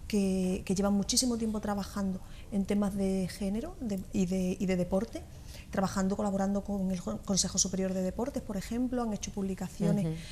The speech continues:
Speaker 1: sobre este tema. Y, y yo creo que nos van a aportar la visión más técnica. Luego después vamos a, a tener por la tarde la proyección de un documental titulado Cuestión de Pelota sobre la mujer en el mundo del fútbol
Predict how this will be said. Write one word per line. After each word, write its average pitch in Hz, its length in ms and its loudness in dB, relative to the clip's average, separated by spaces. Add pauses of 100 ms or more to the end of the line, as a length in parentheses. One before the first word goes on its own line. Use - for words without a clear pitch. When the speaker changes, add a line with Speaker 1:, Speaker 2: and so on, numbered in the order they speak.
(160)
Speaker 1:
sobre 196 340 2
este 190 220 -2
tema. 269 280 2 (1200)
Y, 208 320 4
y 220 80 2
yo 190 100 4
creo 202 120 2
que 214 80 0
nos 196 140 4
van 202 160 4
a 208 40 2
aportar 202 320 2
la 196 100 4
visión 190 340 6
más 196 140 0
técnica. 254 500 0 (600)
Luego 226 400 6
después 226 540 4
vamos 214 320 0
a, 214 460 -2
a 202 380 2
tener 196 240 2
por 202 100 0
la 202 120 2
tarde 190 320 -2 (380)
la 190 520 0
proyección 208 800 2
de 196 120 4
un 196 160 2
documental 202 580 2
titulado 196 380 0
Cuestión 196 320 -2
de 196 80 0
Pelota 233 380 0
sobre 202 340 0
la 185 80 0
mujer 185 360 0
en 196 120 0
el 190 80 2
mundo 190 280 2
del 185 160 -2
fútbol 269 420 -4